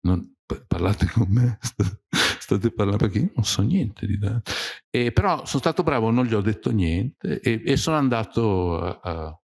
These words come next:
fare, a fare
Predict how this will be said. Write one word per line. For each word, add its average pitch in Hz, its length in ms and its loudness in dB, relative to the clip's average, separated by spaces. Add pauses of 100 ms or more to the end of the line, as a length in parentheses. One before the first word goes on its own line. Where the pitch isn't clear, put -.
(120)
fare, 98 560 -2 (600)
a - 120 -2
fare 80 1120 0